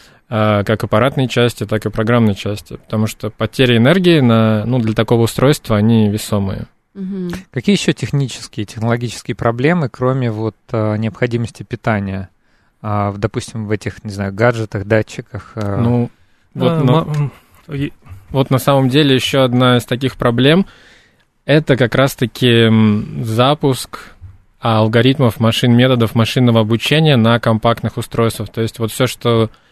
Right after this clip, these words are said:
Speaker 1: сейчас рассказывал Дмитрий про unsupervised learning, есть еще deep learning. Вот вопросы в том, а как запустить эти довольно такие мощные алгоритмы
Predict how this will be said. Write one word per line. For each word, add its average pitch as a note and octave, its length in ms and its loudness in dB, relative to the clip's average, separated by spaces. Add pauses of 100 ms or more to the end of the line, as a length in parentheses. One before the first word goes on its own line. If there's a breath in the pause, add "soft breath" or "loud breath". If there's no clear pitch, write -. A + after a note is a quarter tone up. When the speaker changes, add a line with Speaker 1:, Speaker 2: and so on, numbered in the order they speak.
(180 soft breath)
Speaker 1:
сейчас A#2+ 300 0
рассказывал A2 640 2
Дмитрий D3 440 2
про A2 540 0
unsupervised A#2 760 0
learning, B2 380 4
есть A2 240 0
еще A2 220 -2
deep B2+ 180 -2
learning. A#2+ 360 2
Вот A2+ 260 0 (400 soft breath)
вопросы B2+ 420 0
в - 100 -6
том, E3 260 2
а A#2 120 0
как C3+ 240 0
запустить A#2 500 -2
эти A2+ 160 -2
довольно A2 800 0
такие G#2+ 260 -6
мощные A2 640 2
алгоритмы C3 720 2